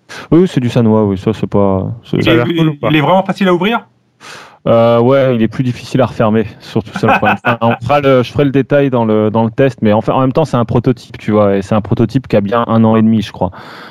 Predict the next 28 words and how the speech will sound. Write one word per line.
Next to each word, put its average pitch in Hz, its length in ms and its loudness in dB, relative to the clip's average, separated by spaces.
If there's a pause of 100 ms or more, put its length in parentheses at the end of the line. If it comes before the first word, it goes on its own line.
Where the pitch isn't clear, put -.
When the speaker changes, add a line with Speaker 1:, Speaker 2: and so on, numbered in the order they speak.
(120)
Speaker 1:
Donc, 107 300 2
euh, 104 220 4
je 101 100 -4
sais - 140 -10
pas 135 160 2
où 135 80 2
ils 123 120 0
en 123 60 0
sont 139 240 -2
et 120 60 0
je 98 80 -4
sais 98 160 -6
pas 113 120 0
trop 120 200 0
pourquoi 127 380 -2
tout - 140 -8
d'un 110 120 0
coup, 120 360 2
euh, 98 200 2
on 98 120 0
se - 100 -8
retrouve 113 300 0
avec 101 160 2
le 104 120 2
proto 110 280 2
dans 101 140 2
les 95 100 2
mains. 117 200 0